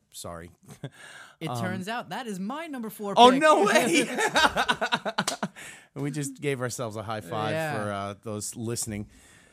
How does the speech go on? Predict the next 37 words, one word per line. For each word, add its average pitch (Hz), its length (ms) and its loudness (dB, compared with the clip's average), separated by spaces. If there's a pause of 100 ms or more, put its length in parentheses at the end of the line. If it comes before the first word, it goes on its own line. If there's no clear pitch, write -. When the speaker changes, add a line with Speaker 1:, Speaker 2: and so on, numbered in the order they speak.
(220)
Speaker 1:
Um, 143 380 0
you 170 120 -2
know, 160 180 2
<laughs> 151 680 -2
it, - 160 -10 (100)
it, 151 640 -14
good, 175 240 -2 (160)
good 165 200 0
pick, 370 280 -4
right? 160 280 -2
Speaker 2:
That's 107 140 -10
Speaker 1:
I 151 80 -2
Speaker 2:
my 151 160 -2
Speaker 1:
mean 151 80 -4
Speaker 2:
number 113 220 -8
four 110 240 -16
pick. 110 300 -14 (240)
Um, 135 280 -8
combining 151 440 -12
high 143 260 -12
eight 143 280 -10
video 135 420 -8
with 127 180 -12
black 131 280 -16
and 127 120 -12
white 123 240 -12
sixteen 127 360 -12
millimeter 117 380 -8
film, 165 540 -10 (300)
this, 147 420 -14
this 143 560 -12 (260)
film 139 460 -8
became 117 640 -10 (160)
a 104 420 -12 (360)
instant 175 500 -8 (360)
cult - 340 -16
classic. - 420 -20